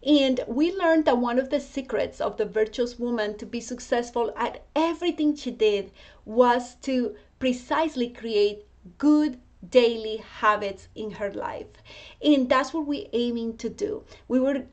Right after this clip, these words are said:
also discussing that the enemy uses bad habits to distract us from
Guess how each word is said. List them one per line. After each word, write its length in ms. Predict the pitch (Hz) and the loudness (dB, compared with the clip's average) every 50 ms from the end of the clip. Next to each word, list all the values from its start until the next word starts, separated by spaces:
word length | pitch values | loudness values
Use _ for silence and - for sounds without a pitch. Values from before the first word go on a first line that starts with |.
| - 226 - | -10 -6 0
also 340 | - 262 277 277 269 302 277 | 2 4 4 4 2 -2 -2
discussing 560 | 247 254 247 - - 254 233 254 269 254 247 | -2 -2 -4 -4 -2 -2 -2 -2 -2 -2 -2
that 140 | 247 233 233 | -2 -2 -4
the 120 | 226 226 | -4 -6
enemy 340 | 208 208 220 240 262 269 226 | -6 -4 -4 -4 -4 -4 -4
uses 560 | 170 233 220 240 254 269 262 - 262 254 247 | -6 -4 -2 -2 -2 -2 0 0 -2 -2 -2
bad 360 | 190 - 220 208 254 311 330 | -4 -4 -2 -2 0 -2 -2
habits 580 | - - - 330 349 311 240 - - - - - | -6 -8 -8 -6 -6 -4 -4 -6 -6 -8 -12 -12
to 140 | - - 240 | -8 -8 -6
distract 840 | - - 214 214 208 - - - - 247 269 320 330 320 320 - - | -4 -4 -4 -4 -6 -8 -14 -14 -10 -6 -4 -4 -4 -6 -6 -8 -8
us 200 | 190 226 - - | -8 -8 -8 -10
from 260 | - 233 220 202 | -10 -10 -10 -10